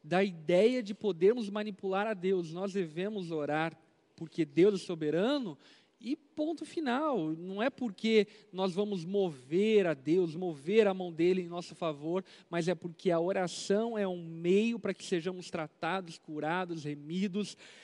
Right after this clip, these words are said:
Sendo tratados, então, conformaremos à vontade de Deus, e uma vez conformados à vontade dele, eu tenho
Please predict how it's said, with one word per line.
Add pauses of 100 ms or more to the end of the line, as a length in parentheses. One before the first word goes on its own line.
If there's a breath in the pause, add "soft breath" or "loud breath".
(180 loud breath)
Sendo
tratados,
então, (300)
conformaremos
à
vontade
de
Deus,
e
uma
vez
conformados
à
vontade
dele, (280 loud breath)
eu
tenho